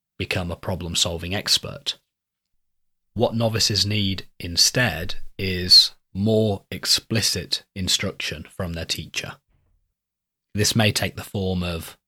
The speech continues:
worked examples, so their teacher may have an example problem which they work through with the student step by step,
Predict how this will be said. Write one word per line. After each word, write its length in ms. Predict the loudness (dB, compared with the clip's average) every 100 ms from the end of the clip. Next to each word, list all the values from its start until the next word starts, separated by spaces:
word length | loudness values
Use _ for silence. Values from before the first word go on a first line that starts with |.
| _ _ _ _ -6
worked 460 | 2 2 2 0 -2
examples, 840 | 0 2 2 2 4 6 6 4 -2
so 200 | 0 2
their 160 | 0 -2
teacher 400 | -2 -2 -4 -2
may 420 | -2 -2 -4 -8 _ _ _ _ _ -4
have 220 | 0 2
an 100 | 2
example 540 | 2 0 0 -2 -4
problem 600 | -4 -2 -2 0 0 -2 -6 _ -8
which 260 | -2 0
they 160 | 0 0
work 400 | 2 2 0 -4
through 440 | -6 -2 -2 -2 -2
with 280 | 0 0 2
the 80 |
student 680 | 2 4 2 2 2 -2 -4 0
step 400 | 0 2 -2 -4
by 140 | -2
step, 420 | 2 2 0 -4